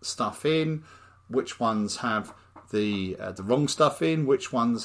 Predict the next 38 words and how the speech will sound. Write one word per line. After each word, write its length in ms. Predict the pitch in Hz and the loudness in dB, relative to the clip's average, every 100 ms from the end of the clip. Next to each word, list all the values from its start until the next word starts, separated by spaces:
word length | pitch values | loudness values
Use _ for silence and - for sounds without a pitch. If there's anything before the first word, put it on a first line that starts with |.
| - | -6
have 340 | 120 113 110 - | -4 -4 -6 -12
the 80 | |
right 340 | 110 113 117 113 | -6 -2 0 -2
amount 460 | 101 110 139 151 - | -2 -2 -2 -4 -8
of 120 | 135 | -10
the 80 | 135 | -6
right 260 | 147 - | -4 -4
stuff? 400 | - 151 156 - - - - - - _ - | -4 0 0 -2 -14 -20 -20 -20 -20 _ 4
Well, 380 | 143 151 156 - | 8 8 6 0
we've 600 | 196 147 147 147 135 - - | -4 2 6 6 2 -4 0
got 240 | 190 - | 0 0
some 320 | - 156 135 | -2 0 2
resources 580 | 120 120 156 156 - 135 | 2 4 2 0 -2 -4
on 200 | 139 131 | -2 0
the 80 | 117 | 0
website 580 | 127 143 - 151 143 - | 2 2 2 2 2 2
where 100 | 123 | -2
we've 200 | 123 117 | -2 -6
compared 500 | 127 117 113 120 113 | -6 -4 2 2 4
nine 420 | 123 135 147 147 | 0 2 2 0
of 160 | 131 - | -2 -2
the 80 | |
most, 540 | 120 120 117 113 - - - | 0 2 0 -2 -12 -14 -8
uh, 380 | 113 107 104 95 - - - | -2 -2 -2 -4 -12 -20 -20
common 480 | - 135 147 135 131 - - - - | -4 -2 0 0 -2 -8 -20 -20 2
hoof 180 | 151 | 2
supplements 580 | - - - 123 113 107 | 4 0 0 -2 -2 -2
on 200 | 131 151 | -2 -2
the 60 | 151 | 0
market, 580 | 151 156 156 - 147 - | 0 0 0 -2 -4 -4
showing 400 | - 135 139 120 | 0 2 4 2
exactly 640 | 113 107 139 156 - 147 | -2 -2 0 0 -2 -4
what's 280 | 120 - - | -2 -4 -2
in 180 | 120 123 | 0 2
them 240 | 123 120 - | 2 0 -4
and 200 | 123 104 | -8 -4
giving 400 | 113 110 110 110 | -4 -2 -2 0
you, 320 | 107 104 101 | 0 0 -2